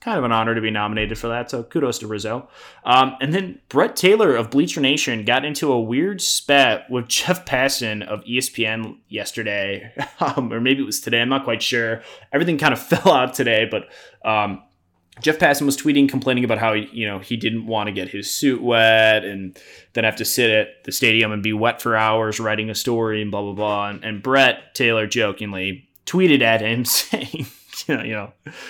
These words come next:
"Get, uh, get soaked, you coward," or something like that, and spelling coward wrong, clearly messing with Passan. And Passan took it relatively serious and replied back to Brett saying, you know, "Oh, you know, you're so tough," and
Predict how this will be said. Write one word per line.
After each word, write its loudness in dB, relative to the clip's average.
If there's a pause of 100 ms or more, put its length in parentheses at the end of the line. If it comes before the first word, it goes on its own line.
(280)
"Get, 2
uh, 0
get 0
soaked, 2
you -2
coward," 0
or -4
something -6
like -4
that, 2
and -8
spelling 2
coward 4
wrong, 0
clearly 4
messing -2
with -6
Passan. -6
And -8
Passan 2
took -4
it -4
relatively 0
serious -2
and -10
replied -2
back 0
to -4 (520)
Brett 4
saying, 4
you 0
know, -2
"Oh, 2
you -2
know, -6
you're -10
so -6
tough," 4
and -8